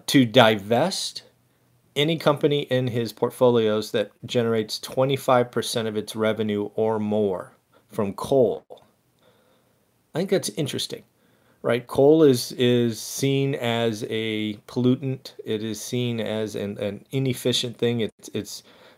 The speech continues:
uh, blamed for a lot of the, the, the things that cause this climate change. And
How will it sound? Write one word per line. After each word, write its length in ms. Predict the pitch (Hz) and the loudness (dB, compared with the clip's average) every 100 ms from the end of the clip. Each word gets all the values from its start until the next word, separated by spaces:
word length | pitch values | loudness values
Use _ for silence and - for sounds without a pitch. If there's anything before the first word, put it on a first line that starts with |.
| _ | _
uh, 240 | - 95 101 - _ - | -10 -10 -10 -16 _ -2
blamed 480 | 117 123 123 127 123 | 4 6 6 4 0
for 240 | 120 113 | 0 2
a 80 | 107 | 2
lot 380 | 107 110 113 110 | 2 4 2 0
of 140 | 107 | -4
the, 340 | 107 101 101 101 | -2 0 -2 -4
the, 240 | 101 98 101 _ _ - - | -6 -6 -10 _ _ -20 -14
the 240 | 107 104 | -10 -10
things 480 | 104 - 135 131 110 | -6 2 2 2 0
that 140 | 113 | -2
cause 640 | - 120 117 117 117 - - - | -2 0 2 2 0 -6 -10 -8
this 260 | 113 - | -8 -8
climate 540 | - - - 120 123 127 | -14 -10 -2 0 0 0
change. 420 | 143 165 208 - _ - - - _ | -2 -2 -6 -10 _ -20 -20 -20 _
And 500 | 131 127 127 127 131 | 0 2 4 2 0